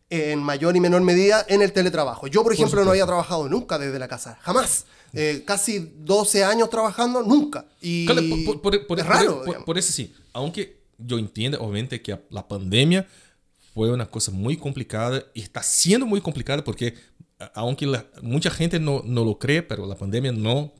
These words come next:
Speaker 2: terminó, no ha terminado,
Speaker 1: Exacto.
Speaker 2: ¿ya? <laughs> No ha terminado. Eh, pero en, en relación a mi trabajo, no sentí ningún... En el principio sentí el impacto porque, por ejemplo, solo para que sepan, eh,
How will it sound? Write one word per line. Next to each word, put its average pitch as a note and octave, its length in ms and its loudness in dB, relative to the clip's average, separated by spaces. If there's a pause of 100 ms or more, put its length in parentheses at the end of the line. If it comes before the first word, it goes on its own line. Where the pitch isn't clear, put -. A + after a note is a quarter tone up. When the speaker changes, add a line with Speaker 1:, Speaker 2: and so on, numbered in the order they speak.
Speaker 2:
terminó, G2 400 0
no B2 80 4
ha B2+ 80 2
terminado, G#2+ 420 2
Speaker 1:
Exacto. - 340 -2
Speaker 2:
¿ya? - 420 -2
<laughs> - 20 -2
No D#3+ 100 4
ha D3 80 0
terminado. B2 500 0 (640)
Eh, G#2 840 -2 (220)
pero D3+ 160 -2
en, D3+ 120 -2 (180)
en B2+ 140 -4
relación B2 520 0
a G3+ 40 -2
mi G3 140 0
trabajo, A#3 560 0 (160)
no D#3+ 280 -4
sentí F#3+ 400 -4
ningún... F#3 640 -2 (460)
En E3+ 160 4
el F3 120 2
principio B3 440 0
sentí G3+ 300 -2
el G3 80 0
impacto G3 440 -4
porque, - 200 -8
por C3 120 -6
ejemplo, C#3+ 320 -6
solo C#3+ 160 -4
para C3+ 140 -6
que A2+ 80 -8
sepan, D3+ 320 -4 (420)
eh, A2+ 640 4